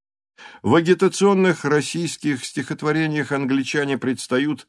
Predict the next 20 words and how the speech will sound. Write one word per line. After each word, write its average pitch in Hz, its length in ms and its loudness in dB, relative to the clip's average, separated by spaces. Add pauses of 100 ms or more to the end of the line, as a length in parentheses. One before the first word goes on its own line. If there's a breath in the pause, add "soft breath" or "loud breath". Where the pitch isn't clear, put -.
(440)
самонадеянными 127 920 2
трусами, 170 560 0
которые, 123 580 2
по 113 240 -2
большому 110 480 0
счету, 160 420 -4
только 131 400 -2
и 117 240 -2
умеют 117 720 0 (320)
глушить 113 640 -2
спиртное. - 720 -8 (1120)
Ром, 160 380 2
портер, 135 520 2
джин, 143 680 -2 (160)
отцов - 520 -6
наследство, 113 960 -4
любимое 120 720 2
питье 113 720 -2
у 113 120 0
нас, 107 440 0